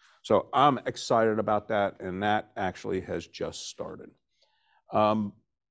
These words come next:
but the plan that I think God has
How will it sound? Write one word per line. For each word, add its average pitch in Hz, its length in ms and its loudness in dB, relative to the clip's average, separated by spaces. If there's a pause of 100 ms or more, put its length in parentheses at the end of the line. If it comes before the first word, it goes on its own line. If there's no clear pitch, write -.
(420)
but 135 180 0
the 151 60 2
plan 214 920 -2
that 135 140 -2
I 131 100 0
think 147 260 -8
God 123 240 2
has 131 460 2